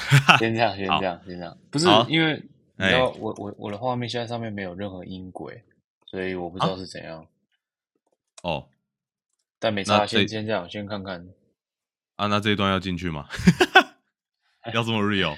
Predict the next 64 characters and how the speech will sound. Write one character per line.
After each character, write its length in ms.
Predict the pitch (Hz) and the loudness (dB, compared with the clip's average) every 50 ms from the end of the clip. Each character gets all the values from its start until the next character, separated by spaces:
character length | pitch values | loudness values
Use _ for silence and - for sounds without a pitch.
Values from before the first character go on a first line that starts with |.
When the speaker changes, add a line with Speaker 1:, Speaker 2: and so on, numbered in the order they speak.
| - - - - - _ _ _ | -8 -14 -20 -20 -20 _ _ _
Speaker 1:
<laughs> 440 | _ _ _ _ _ _ _ _ - | _ _ _ _ _ _ _ _ -16
要 80 | 104 | -10
这 100 | 98 107 | -8 -6
么 80 | 104 98 | -6 -4
real 320 | 98 107 110 107 98 95 | -2 -2 0 0 0 0
啊。 240 | 90 87 90 87 - - | 0 0 -2 -4 -4 -2
Speaker 2:
OK， 240 | 123 139 147 135 107 | 2 4 6 6 6
好， 220 | 110 117 104 107 | 8 8 8 6
fine， 280 | 113 - 160 151 123 104 | 6 6 6 6 8 6
反 220 | - 117 113 117 | 6 4 4 6
正 280 | 120 156 165 156 151 135 | 8 8 8 6 6 2
没 120 | 110 110 123 | 2 4 6
关 160 | 131 135 139 | 6 6 6
系， 480 | 113 - - - - 127 123 120 - _ - - - _ | 4 2 0 0 0 0 0 -2 -4 _ -20 -20 -14 _
因 100 | - 139 | 4 6
为 80 | 156 170 | 6 6
这 120 | 156 175 | 6 4
是 60 | 160 170 | 4 4
我 120 | 151 113 | 4 2
们 140 | 95 90 87 | 2 -2 -4
的 100 | 90 90 | -4 -4
第 240 | - - 113 104 104 | -2 -2 0 0 0
一 60 | 90 | -2
集， 240 | - - - - - - _ _ _ _ _ | -6 -10 -14 -16 -18 -20 _ _ _ _ _
就 120 | - 104 95 | -8 -8 -6
是， 360 | 95 101 98 95 90 87 85 85 - - | -4 -2 -2 0 0 -2 -2 -4 -6 -2
Speaker 1:
对。 320 | 95 95 92 87 82 - _ _ _ _ _ _ _ _ _ _ _ _ _ | 2 2 2 2 0 -4 _ _ _ _ _ _ _ _ _ _ _ _ _
Speaker 2:
所 180 | _ - 107 110 | _ 0 2 2
以 240 | 107 98 98 - - - | 2 2 0 -4 -10 -12
会， 140 | - 117 - | -8 -4 0
一 80 | 117 | 2
定 180 | 120 139 143 139 | 4 4 4 4
会 80 | 151 139 | 4 4
有 140 | 104 90 | 4 2
非， 240 | 82 87 92 104 101 | 2 0 -2 0 0
非 80 | 90 110 | 0 0
常 160 | 98 95 85 | 0 0 -2
多 120 | 82 85 | -4 -6
的 60 | 80 71 | -8 -8
状 140 | - 80 | -10 -10
况。 120 | 78 82 85 | -8 -4 0
我 140 | 120 170 170 | 2 4 4
已 40 | |
经 260 | 131 120 131 127 131 135 | 4 4 0 -2 0 0
为 160 | 139 117 101 | 0 0 0
此 260 | 90 - - 85 80 | 0 -4 -10 -14 -14
紧 240 | 78 - 85 78 73 | -12 -10 -10 -10 -8
张 220 | - 80 78 80 | -8 -10 -10 -10
了 100 | 80 78 | -12 -14
非 220 | 78 - 90 90 85 | -10 -6 -4 -4 -4
常 180 | 80 76 73 | -4 -8 -10
非 120 | 73 80 80 | -8 -8 -8
常 160 | 76 71 69 | -8 -8 -12
的 100 | 65 65 | -16 -20
久， 180 | - - _ _ _ _ _ _ | -20 -20 _ _ _ _ _ _
就 80 | - 87 | -10 -8
是 400 | 87 92 90 85 82 80 76 - _ _ _ _ _ _ 85 - _ _ - | -6 -4 -4 -4 -4 -6 -8 -12 _ _ _ _ _ _ -20 -20 _ _ -2
一 60 | - | 2
开 180 | 175 165 160 170 | 4 6 6 4
始 160 | 139 110 87 | 4 0 -4
就 120 | 82 107 110 | -4 -4 -4
是 100 | 113 113 | -4 -4
想 220 | 104 87 73 73 | -6 -6 -8 -8
说， 300 | 71 80 80 82 87 90 | -8 -8 -6 -6 -8 -6